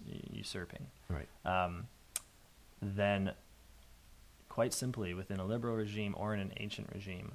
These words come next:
Speaker 1: like, the rulers should be toppled.
Speaker 2: Yes.
Speaker 1: Like, it's directly rebellious and revolutionary.
Speaker 2: Yep.
Speaker 1: Because anyone that rules by saying, "I am the only one that by holding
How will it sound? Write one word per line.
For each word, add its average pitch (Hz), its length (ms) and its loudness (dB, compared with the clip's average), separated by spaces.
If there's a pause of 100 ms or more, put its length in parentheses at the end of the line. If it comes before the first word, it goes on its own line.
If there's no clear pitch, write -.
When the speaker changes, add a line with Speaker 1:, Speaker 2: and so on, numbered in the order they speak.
Speaker 1:
like, 95 220 0 (480)
the 98 280 -2
rulers 98 580 -2 (100)
should - 220 -6
be 92 80 -4
toppled. - 360 -6 (640)
Speaker 2:
Yes. - 400 -6 (160)
Speaker 1:
Like, - 200 2
it's - 180 -2
directly 110 560 4
rebellious 98 520 2
and 92 100 -2
revolutionary. 92 720 -6 (140)
Speaker 2:
Yep. 82 160 2 (200)
Speaker 1:
Because 101 320 -2
anyone 127 360 4
that 113 180 4
rules 110 580 -2
by 95 200 -2
saying, 101 540 0
"I 107 180 2
am 113 180 4
the 110 160 0
only 107 300 0
one 98 480 0 (540)
that 92 300 2
by 98 300 4
holding 131 840 2